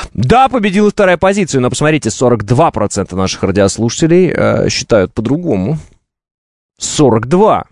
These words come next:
Это не половина, но это очень близко к половине. Задумайтесь над этим. «Такая реплика поднимет преступность в регионах», говорит Гагога. «Не в России, а в Москве», пишет Виктор.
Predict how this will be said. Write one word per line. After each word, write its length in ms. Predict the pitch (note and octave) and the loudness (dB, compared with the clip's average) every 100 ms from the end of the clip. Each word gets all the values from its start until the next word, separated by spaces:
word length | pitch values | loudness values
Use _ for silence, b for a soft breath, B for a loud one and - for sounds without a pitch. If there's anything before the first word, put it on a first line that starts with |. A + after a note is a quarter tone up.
| _ _ _ | _ _ _
Это 260 | C#3+ D3+ E3+ | -2 0 2
не 240 | F3+ F#3 | 2 2
половина, 600 | C#3 C3 B2+ B2+ A#2 G2 | 2 2 2 2 -2 -2
но 180 | G2+ A2 | -2 -2
это 160 | G2+ A2 | 0 -2
очень 240 | G#2 A#2+ | -2 -2
близко 380 | C#3+ D#3+ - - | 0 -2 -6 -12
к 80 | - | -10
половине. 600 | G1+ G1+ G1+ G1+ - - _ _ | -6 -4 -4 -6 -10 -18 _ _
Задумайтесь 600 | - A2 G#2+ F2+ F2 - | -2 0 0 0 -4 -4
над 140 | G#2 G2+ | -4 -4
этим. 260 | - - - B B B | -4 -8 -12 B B B
«Такая 280 | - D3+ G3+ | -2 2 2
реплика 380 | G#3+ A3 G#3 G#3 | 2 2 -2 -2
поднимет 400 | F#3+ F3 F3+ F#3 | 0 0 0 0
преступность 540 | F3 F3+ A#3+ F#3 C#3 | 0 0 0 0 0
в 40 | C3 | 0
регионах», 400 | B2 A#2 G#2 G2+ | 2 2 2 2
говорит 200 | G2+ G2+ | 2 2
Гагога. 340 | A2 G#2+ G2+ | 2 2 2
«Не 160 | G2 D3 | 2 2
в 60 | |
России, 460 | E3 D#3 - A3 G#3+ | 2 0 0 0 0
а 220 | - F#3+ F#3 | 2 0 0
в 20 | |
Москве», 800 | F3 G3 - E3+ E3+ E3+ F3 E3 | 0 -2 -2 0 0 2 0 0
пишет 360 | D#3 D3+ D#3+ D3+ | -2 -2 -2 -2
Виктор. 440 | D3+ - C#3+ B2 | -2 2 2 2